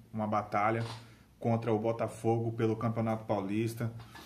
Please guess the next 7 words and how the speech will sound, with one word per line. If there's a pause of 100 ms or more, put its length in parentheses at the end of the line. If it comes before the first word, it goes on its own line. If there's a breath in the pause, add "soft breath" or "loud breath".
(1400 loud breath)
Amanhã
precisamos
ganhar,
trazer
mais
três
pontos,